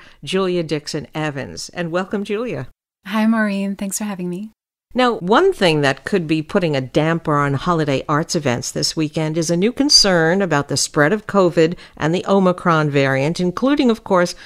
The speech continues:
Speaker 1: the new mask mandate. How are venues and events handling this?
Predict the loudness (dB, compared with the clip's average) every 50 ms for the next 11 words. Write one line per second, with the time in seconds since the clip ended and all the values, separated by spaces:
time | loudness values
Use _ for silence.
0 | -6 0 2 4 4 4 4 4 4 2 2 2 0 -2 -4 -6 -4 -4 -2 -2
1 | -2 -4 -4 -6 -6 -8 -10 -14 -18 -18 -20 -18 -14 -4 0 2 2 2 2 4
2 | 2 4 4 4 2 2 2 4 4 4 4 4 4 4 2 2 2 2 0 0
3 | 0 0 0 0 0 -2 -2 -2 -2 -2 -2 0 0 0 -2 -2 -2 -4 -6 -8
4 | -10 -10 -12